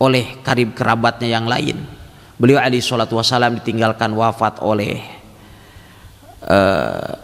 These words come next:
pamannya, oleh istrinya, oleh anak-anaknya. Lima orang anak Nabi alaihi salatu wassalam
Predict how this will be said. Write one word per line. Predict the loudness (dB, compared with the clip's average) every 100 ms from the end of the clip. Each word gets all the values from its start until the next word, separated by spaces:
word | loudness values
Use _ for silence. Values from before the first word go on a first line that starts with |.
| -4
pamannya, | 0 2 2 0 -2 -2 -4 -8 -14 -18 -20 -20 -20 -20 -20 -10 -2
oleh | 2 2
istrinya, | 0 0 2 2 2 2 -2 -4 -8 -12 -20 -20 -20 -20 -20 -20 -20 -20 -20 -2 2
oleh | 4 2 -2 -8 -16 -4
anak-anaknya. | 0 0 -2 -2 -2 0 -4 -4 -4 -4 -6 -12 -20 -20 -20 -20 -20 -20 -20 -20 -20 -20 -20 -20 -20 -20 -20 -20 -20 -20 2
Lima | 4 6 4 2
orang | 2 2 -2 -4
anak | -2 0 0
Nabi | 0 2 2
alaihi | 2 2
salatu | 0 0 0 0 0
wassalam | 0 0 2 2 0 -6